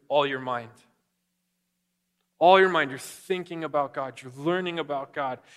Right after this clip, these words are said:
you're, you're taking in his word, you're seeing his attributes, you're seeing what the deeper foundations of grace, of mercy, of Christ. Who is Paul? Who is Moses? You're understand-, all your mind. That's lacking, isn't it?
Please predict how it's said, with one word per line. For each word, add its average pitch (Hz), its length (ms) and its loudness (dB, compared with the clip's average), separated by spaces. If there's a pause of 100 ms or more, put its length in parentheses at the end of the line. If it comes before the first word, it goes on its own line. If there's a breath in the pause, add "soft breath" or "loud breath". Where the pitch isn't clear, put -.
(180 loud breath)
you're, 151 100 -2
you're 143 120 -6
taking 180 500 -6
in 170 80 -8
his 151 180 -10
word, 156 220 -4
you're 139 60 -12
seeing 156 300 -12
his 135 120 -12
attributes, 143 680 -2
you're 131 80 -20
seeing 147 260 -10
what 139 140 -4 (260)
the 135 100 -10
deeper 151 360 -4
foundations 147 760 0
of 123 160 -20
grace, 170 420 -4
of 120 140 -16
mercy, 156 520 -2
of - 180 -16
Christ. 165 640 -2 (320 loud breath)
Who 190 200 2
is 175 160 0
Paul? 185 400 0
Who 170 180 -2
is 160 160 -2
Moses? 170 500 -4 (300 loud breath)
You're 160 240 0
understand-, 175 640 -4
all 185 500 2
your 175 320 2
mind. 156 760 -4 (800)
That's 180 180 4
lacking, 196 460 2
isn't 180 260 0
it? 113 160 -16